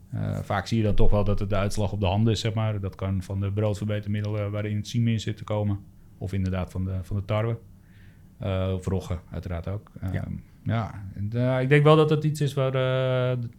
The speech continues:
Speaker 1: de jeugd, eh, toch wel even wat meer over moet gaan nadenken. Want het is super
Speaker 2: Ja, en heb je dan
Speaker 1: stoer.
Speaker 2: tips?
Speaker 1: Ja,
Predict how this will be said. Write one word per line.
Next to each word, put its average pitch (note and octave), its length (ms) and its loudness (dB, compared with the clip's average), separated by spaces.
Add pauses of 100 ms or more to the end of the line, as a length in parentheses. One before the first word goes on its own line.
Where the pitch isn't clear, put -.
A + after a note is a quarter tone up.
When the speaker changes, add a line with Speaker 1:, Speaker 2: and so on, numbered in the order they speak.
Speaker 1:
de A#2+ 100 -4
jeugd, A#2+ 340 4
eh, A#2 280 2
toch G#2+ 240 -6
wel G#2+ 140 -4
even A#2 380 -2
wat A2+ 100 -2
meer A#2 200 4
over A2 180 0
moet A#2 120 0
gaan A2 120 0
nadenken. G#2+ 460 0
Want A2 120 -2
het - 80 -10
is G#2+ 160 -2
super - 180 0
Speaker 2:
Ja, A#2 60 4
en A2+ 60 2
heb C3 100 2
je - 60 2
dan C#3+ 80 8
Speaker 1:
stoer. C3 220 4
Speaker 2:
tips? - 220 -10 (420)
Speaker 1:
Ja, F#2+ 380 2